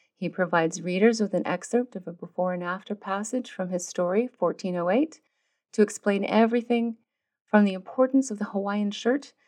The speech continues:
to how he determined the title. King's work reads easily,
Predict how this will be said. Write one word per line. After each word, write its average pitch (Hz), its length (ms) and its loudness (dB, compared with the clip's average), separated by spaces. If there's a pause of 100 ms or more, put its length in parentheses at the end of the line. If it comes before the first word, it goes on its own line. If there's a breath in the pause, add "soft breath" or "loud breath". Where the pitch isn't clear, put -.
(160)
to 202 80 -16
how 175 240 -2
he 220 160 -2
determined 226 520 0
the 240 60 -2
title. 233 480 -2 (880)
King's 226 400 -2
work 208 320 -2
reads 190 300 -6
easily, 240 560 2